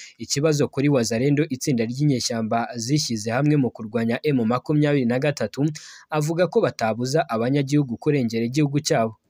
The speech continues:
Imbere y'inzobere mu itangazamakuru, umuyobozi wa diplomasi ya Congo yibukije ko kurengera ubusugire bw'igihugu iyo bubangamiwe ari inshingano ya, ku munyekongo uwo ari we wese.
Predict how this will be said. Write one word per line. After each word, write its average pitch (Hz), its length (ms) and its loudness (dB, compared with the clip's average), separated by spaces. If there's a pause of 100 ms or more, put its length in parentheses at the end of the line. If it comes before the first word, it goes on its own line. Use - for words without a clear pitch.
(500)
Imbere 113 380 0
y'inzobere 143 680 4
mu 147 120 0
itangazamakuru, 131 960 0
umuyobozi 110 540 -4
wa 110 120 -2
diplomasi 110 600 -4
ya 143 120 2
Congo 147 320 2
yibukije 113 540 0
ko 147 160 0
kurengera 120 460 0
ubusugire 143 480 0
bw'igihugu 143 560 0 (360)
iyo 180 320 2
bubangamiwe 120 1040 0
ari 135 200 0
inshingano 110 680 -2
ya, 120 420 0
ku - 200 -6
munyekongo 143 800 0
uwo 147 160 2
ari 143 160 2
we 143 100 4
wese. 139 420 0